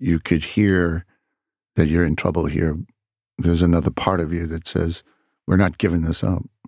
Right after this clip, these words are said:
and took you deeper and deeper into sacrifice, deeper into sacrificing yourself and sort of doing things that even today you don't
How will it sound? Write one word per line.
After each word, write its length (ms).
and 120
took 200
you 80
deeper 560
and 160
deeper 360
into 240
sacrifice, 800
deeper 320
into 220
sacrificing 640
yourself 720
and 240
sort 240
of 140
doing 240
things 460
that 200
even 240
today 320
you 120
don't 260